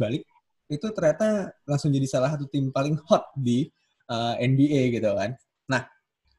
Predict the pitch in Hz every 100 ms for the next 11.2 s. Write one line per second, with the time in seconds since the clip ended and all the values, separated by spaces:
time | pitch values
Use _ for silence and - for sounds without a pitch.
0 | _ - - 135 170 196 139 139 127 127
1 | 139 135 147 113 101 98 123 _ _ _
2 | _ _ _ _ - 127 156 185 175 -
3 | _ - 123 131 127 135 131 - 170 131
4 | 151 175 147 135 127 131 123 - 120 104
5 | - 143 156 139 127 120 110 110 135 160
6 | - 135 - 117 110 120 117 117 113 123
7 | 131 - 127 120 120 113 110 143 156 107
8 | 101 - 151 165 - _ _ _ 113 117
9 | - 127 135 120 107 135 143 139 135 135
10 | 123 123 123 120 120 - 123 117 123 127
11 | - 139